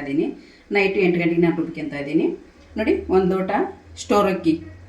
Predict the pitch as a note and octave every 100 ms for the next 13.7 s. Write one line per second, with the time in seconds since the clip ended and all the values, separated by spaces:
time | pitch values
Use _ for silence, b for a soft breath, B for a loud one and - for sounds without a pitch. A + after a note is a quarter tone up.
0 | - - - - _ _ - F3 F3 E3
1 | D3 C#3+ D3+ - - - - - - -
2 | - _ - _ _ _ _ _ F#3 E3+
3 | F3 F#3+ A#3 - - F3+ F3+ E3+ F3+ C#4+
4 | - - - - - - - - - -
5 | F#3+ A#3 A#3 G#3 G#3+ G3 F3+ F3+ A3+ E4+
6 | - - - - - - - - E3 F#3
7 | F3+ F3+ - - - - - - - -
8 | G3 A3+ A#3 A3 G3+ F3+ E3 G#3 G3+ G3
9 | F#3+ F#3+ C4 F#4 - - - E3+ F#3 F3
10 | F3 G#3+ - - - G3+ F3 E3+ F3+ D#4
11 | - B A3 A3+ B3 C4 A#3+ - G#3 G3
12 | G3+ G3+ C#4+ C#4 F#3 F#3+ F#3+ G3+ G#3 G#3
13 | F#3 F3+ F3 F3+ E3 E3 D#3+